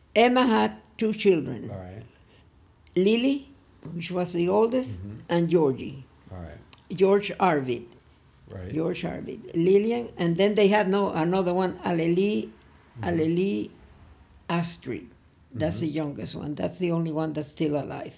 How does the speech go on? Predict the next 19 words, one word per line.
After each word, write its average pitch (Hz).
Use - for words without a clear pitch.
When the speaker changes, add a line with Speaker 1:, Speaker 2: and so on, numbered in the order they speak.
Speaker 2:
All 98
right, 82
somewhere 104
in 92
Speaker 1:
But 185
Speaker 2:
Havana. 170
Speaker 1:
see 294
how 247
peculiar 220
Emma 208
was 196
when 170
her 170
husband 196
died? 208
Speaker 2:
Mm-hmm. 117
Speaker 1:
They 180
were 180
living 190